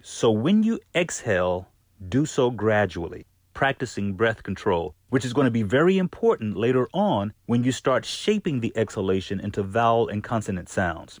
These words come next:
Your sounds, again, result from you shaping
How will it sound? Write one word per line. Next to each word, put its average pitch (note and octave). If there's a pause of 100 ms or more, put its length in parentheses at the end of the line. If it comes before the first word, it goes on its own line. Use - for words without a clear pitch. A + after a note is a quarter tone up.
(320)
Your G#2
sounds, A2+ (260)
again, G2+ (300)
result A2+
from F#2+ (180)
you G#2+
shaping A2+